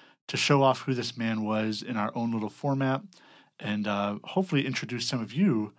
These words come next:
to the genius that is Stephen Sondheim.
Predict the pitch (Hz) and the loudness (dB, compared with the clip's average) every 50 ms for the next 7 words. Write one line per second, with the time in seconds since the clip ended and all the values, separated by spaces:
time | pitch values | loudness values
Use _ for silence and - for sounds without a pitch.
0 | _ _ _ _ _ _ - 120 117 113 95 - - 127 127 120 113 117 - - | _ _ _ _ _ _ -6 -2 -2 -2 -2 -2 0 0 0 0 -2 -4 -4 -6
1 | 110 107 - - 117 110 104 98 95 - - - - - - - 107 98 98 95 | -6 -6 -6 -4 -4 -4 -2 -4 -6 -8 -12 -14 -16 -14 -10 -8 -8 -8 -6 -8
2 | 92 - - 92 92 90 - - 104 98 98 95 90 | -8 -8 -8 -10 -10 -12 -12 -14 -12 -14 -14 -14 -18